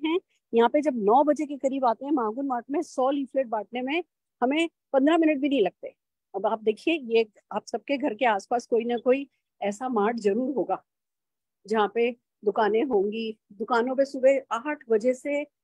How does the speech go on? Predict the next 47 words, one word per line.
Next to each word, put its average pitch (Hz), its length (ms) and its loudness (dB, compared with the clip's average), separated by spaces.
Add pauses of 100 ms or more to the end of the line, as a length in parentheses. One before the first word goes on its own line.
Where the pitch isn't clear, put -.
(260)
बल्कि 269 240 -2
पौने 262 460 -6
आठ 285 200 2
बजे 254 340 0
से 302 220 -4
सिलसिला 277 520 0
चल 240 200 4
जाता 240 280 2
है, 277 80 2
लोग 247 180 4
सब्जी 214 340 -4
लेने, 247 340 -6
फल 247 240 2
लेने, 254 400 4 (340)
दवाइयाँ 220 380 4
लेने, 269 240 -2
कुछ 349 260 -4
ना 370 80 4
कुछ 359 240 -2
लेने 247 260 -2
के 285 100 -2
लिए 285 120 2
लोग 262 240 6
आ 180 100 4
रहे 240 160 4
होते 226 280 0
हैं 285 240 -2 (440)
भुवनेश्वर। 285 640 -4 (840)
तो 262 100 6 (100)
हम 277 120 4
जो 311 120 0
है 320 180 -2
उनको, 254 320 0 (300)
अपॉर्चुनिटी 392 520 4
लीफलेट 311 420 0
है, 427 100 -2 (280)
आप 254 140 0 (140)
अतिरिक्त 285 340 -2
आमदनी 277 320 -2
कमाना 254 360 -2
चाहते 262 300 -2
हो, 277 60 -4
बस 269 180 -6
ये 262 120 -2
पूछा 269 300 -4
है 311 180 2
हमने, 269 380 0